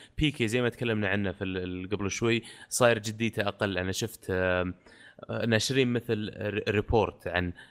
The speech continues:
الغرامات المسلمة للاعبين برشلونة داخليًا من لويس إنريكي، لأن لويس إنريكي مسوي نظام انضباط،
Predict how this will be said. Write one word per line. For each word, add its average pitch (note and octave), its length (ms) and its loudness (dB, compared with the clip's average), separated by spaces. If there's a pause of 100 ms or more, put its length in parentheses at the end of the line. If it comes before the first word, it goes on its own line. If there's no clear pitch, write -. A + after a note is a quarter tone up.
(140)
الغرامات G2+ 640 4
المسلمة F#2 460 0
للاعبين F#2+ 440 2
برشلونة A2+ 460 0
داخليًا G#2 480 0
من E2 140 0
لويس F2+ 280 0
إنريكي، F2+ 340 0
لأن E2+ 180 0
لويس F#2+ 260 4
إنريكي F#2+ 280 2
مسوي F#2 260 2
نظام F#2 280 4
انضباط، F#2+ 360 4